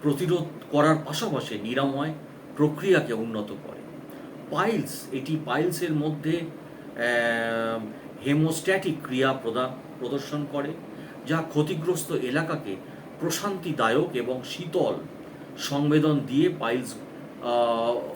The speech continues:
ফাইল-, ফাইলসগুলিকে, আহ, চিকিৎসার ক্ষেত্রে একটি গুরুত্বপূর্ণ ভূমিকা পালন করে। এর পাতা গুঁড়ো বাটার, আহ, মিল্কের সাথে মিশিয়ে খাওয়া যেতে পারে। যাদের, আহ, অনিদ্রার প্রবলেম, সেক্ষেত্রেও চেঙ্গেরি বা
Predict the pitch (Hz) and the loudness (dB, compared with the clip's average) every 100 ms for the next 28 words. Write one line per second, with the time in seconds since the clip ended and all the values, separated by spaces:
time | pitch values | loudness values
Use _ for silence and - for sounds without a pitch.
0 | - 139 151 143 113 120 - 135 147 147 | 4 6 6 4 2 -2 0 4 4 2
1 | 139 147 143 151 151 - - - - - | 2 2 4 4 4 0 -12 -16 -14 -6
2 | 120 120 120 - 147 156 165 147 - 143 | -2 -2 -4 -6 -4 -2 0 0 0 -2
3 | - 156 151 - - 139 151 - 220 247 | 2 2 0 -4 -6 -4 -2 -2 -2 2
4 | 190 143 131 107 123 131 - 107 95 95 | 2 4 0 0 -2 -2 0 -2 -2 -6
5 | - - - - - - - 143 - 135 | -10 -12 -12 -14 -14 -12 -2 -2 -2 -2
6 | 147 190 170 135 135 165 127 110 113 143 | 0 2 0 0 2 4 4 2 2 2
7 | 143 - - - - 120 120 123 185 190 | 0 -4 -14 -14 -6 -2 -2 0 -2 2
8 | 185 156 147 143 123 117 - 185 - 107 | 0 2 -2 -2 -4 -4 -2 -4 -2 -2
9 | 104 107 107 101 104 - - - - - | -2 -2 -6 -8 -8 -10 -12 -14 -14 -14
10 | - - - - - 156 165 180 - - | -16 -16 -16 -16 -2 2 4 4 2 -6
11 | - - - 135 127 123 127 117 135 160 | -14 -14 -4 0 2 2 0 0 2 2
12 | 147 170 165 - 143 139 139 151 156 151 | 2 0 0 -4 0 2 4 4 2 -2
13 | - - - - - - - - - 131 | -10 -14 -14 -16 -16 -14 -14 -14 -8 -6
14 | 160 156 156 147 131 127 139 143 131 127 | -4 -2 -2 0 0 0 2 2 2 0